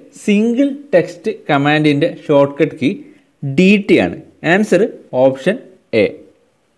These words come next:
AutoCAD-ൽ നമ്മൾ ടെക്സ്റ്റ് കമാൻഡ് യൂസ് ചെയ്യുന്നത് ടെക്സ്റ്റ് ഒബ്ജക്റ്റ് ക്രിയേറ്റ് ചെയ്യാനാണ്. രണ്ട് ടൈപ്പ് ടെക്സ്റ്റ് കമാൻഡ് AutoCAD-ൽ അവൈലബിൾ ആണ്.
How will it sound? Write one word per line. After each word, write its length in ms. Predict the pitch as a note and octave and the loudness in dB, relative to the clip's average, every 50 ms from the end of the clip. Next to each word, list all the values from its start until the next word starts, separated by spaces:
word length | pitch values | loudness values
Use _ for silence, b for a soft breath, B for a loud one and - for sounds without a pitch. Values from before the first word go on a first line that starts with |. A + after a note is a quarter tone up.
| _ _ _ _ _ _ _ _ _ _ _ _ _ _ _ _ _ _ _ _ G3 G3+ | _ _ _ _ _ _ _ _ _ _ _ _ _ _ _ _ _ _ _ _ -2 0
AutoCAD-ൽ 680 | A3 A#3 A3+ - C4+ C4 C4 C4+ C#4 - C3 - G2+ G2+ C3 - - - - _ - | 0 0 2 2 2 2 4 4 2 2 2 2 0 0 -2 -4 -8 -14 -18 _ -4
നമ്മൾ 160 | D#3 D#3+ F3 G3 - - - - - _ _ - | -2 0 0 0 -2 -4 -10 -20 -20 _ _ 0
ടെക്സ്റ്റ് 340 | F3+ F#3 F#3 - - - C4+ A#3 A3 | 0 0 -2 -6 -6 -4 -2 0 2
കമാൻഡ് 400 | F3 D#3 D#3 D#3+ D#3+ E3 E3+ E3+ D3+ D3 | 2 2 2 2 2 2 2 2 4 6
യൂസ് 220 | C#3 D3 C#3+ C#3+ - | 6 6 4 4 2
ചെയ്യുന്നത് 300 | E3 C#3 A#2+ A2+ A2 - - B B B B _ _ - | 2 2 2 2 0 0 -2 B B B B _ _ -2
ടെക്സ്റ്റ് 320 | G3 G3 G3 - - - C4 | 0 0 -2 -4 0 2 2
ഒബ്ജക്റ്റ് 380 | A3+ G3 F3+ E3+ D3+ C#3 F3 C4 - - - _ - | 2 2 0 0 0 0 -4 -6 -8 -10 -16 _ -2
ക്രിയേറ്റ് 320 | G3 G3+ G3+ G3+ F#3+ G3 F#3+ | 0 2 4 2 2 2 0
ചെയ്യാനാണ്. 320 | F3 D3 A#2+ F#2+ F2 E2 - - _ _ _ _ _ _ _ _ _ - G3 A3+ | 0 0 0 -2 -6 -10 -16 -20 _ _ _ _ _ _ _ _ _ -2 0 2
രണ്ട് 340 | A3+ A#3+ B3+ C#4 D4+ D4 E4+ D#4+ - - - | 2 2 0 -2 -2 -4 -4 -6 -4 -2 0
ടൈപ്പ് 380 | E3+ E3 E3+ E3+ E3+ E3+ - G3+ - - - F3+ | 2 2 2 0 -4 -6 -10 -10 -10 -6 -4 -4
ടെക്സ്റ്റ് 380 | D#3+ D#3 D#3+ - - - G3+ F3+ E3 | -4 -4 -6 -12 -12 -10 -6 -4 -2
കമാൻഡ് 380 | C3 B2 A#2+ A#2 A2 A2+ D3 - - C3 | -2 -2 -2 -4 -2 -2 -2 0 2 2
AutoCAD-ൽ 540 | B2+ B2 B2+ D3 C#3+ C#3 C#3 A#2 G#2+ G#2+ B2+ - - A#2+ A2+ | 2 2 2 0 2 2 2 2 2 0 -2 -2 0 0 2
അവൈലബിൾ 360 | A2+ A2+ A2+ A2+ G#2+ G2 F#2 F2 | 4 4 4 2 2 0 -2 -6
ആണ്. 60 | E2+ | -8